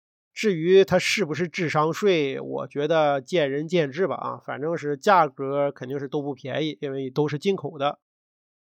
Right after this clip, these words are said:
有机会我也可能会买来尝一下，毕竟咱也不能光，光说不练不是。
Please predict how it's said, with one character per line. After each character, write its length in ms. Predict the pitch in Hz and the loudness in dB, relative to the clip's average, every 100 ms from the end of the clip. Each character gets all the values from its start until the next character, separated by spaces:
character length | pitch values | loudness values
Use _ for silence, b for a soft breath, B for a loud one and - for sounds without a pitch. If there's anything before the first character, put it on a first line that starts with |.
| _ _ _ _ _ | _ _ _ _ _
有 280 | 139 143 135 | -6 -4 0
机 140 | 220 | 4
会 160 | 226 202 | 6 8
我 160 | 165 | 6
也 160 | 214 190 | 4 4
可 180 | - 143 | 0 -4
能 220 | 139 185 | 0 2
会 320 | 214 196 180 | 4 4 2
买 200 | 147 120 | 0 -2
来 220 | 120 151 | 0 0
尝 340 | 170 135 143 226 | 0 -2 0 0
一 60 | |
下， 220 | 151 123 - _ _ _ _ | -2 -8 -10 _ _ _ _
毕 140 | 170 | -4
竟 120 | 160 170 151 143 131 131 123 | 0 2 2 -2 -6 -10 -6
咱 200 | 139 160 | -2 -2
也 80 | |
不 160 | 147 160 | -2 -4
能 200 | 143 156 | -4 -4
光， 280 | - 196 151 | -2 0 2
光 240 | 160 160 | 2 0
说 220 | 160 165 | 2 0
不 80 | 135 | 2
练 260 | 143 180 135 | 2 2 2
不 60 | |
是。 240 | - 143 | -8 -12